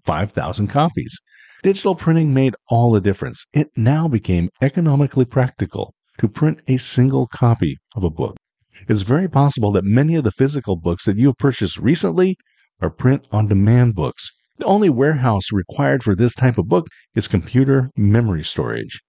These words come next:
When a book is ordered, the computer sends the file to the printer, and the book is printed, then shipped. Take a peek inside the back cover of a recent book.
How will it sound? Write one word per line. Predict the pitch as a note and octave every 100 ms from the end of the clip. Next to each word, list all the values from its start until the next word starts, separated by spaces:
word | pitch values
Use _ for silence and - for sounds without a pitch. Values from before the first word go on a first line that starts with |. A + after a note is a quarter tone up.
| _ _
When | A2+ A#2
a |
book | G2+ C#3+ -
is | B2
ordered, | A#2 B2 F2+ F#2+
the |
computer | - F#2+ - D3+ C#3+
sends | - G#2+ -
the | F#2+
file | - F2+ G#2+
to | A2+
the | A#2
printer, | - C#3 A2+ - _ -
and | G#2+ G2
the | F#2
book | F3 - -
is | B2 -
printed, | - G#2+ C#2 B1+ - _ _ -
then | A#2
shipped. | - G3+ - _ _ _ _ _ -
Take | E3 A3+
a | F#3
peek | - D#3 -
inside | C#3 D3 C3 A#2
the | C#2
back | C2+ F#2+ G#2
cover | - A#2 G2+ D#2+
of | E2+
a |
recent | F2 G#2+ G2+ E2
book. | B2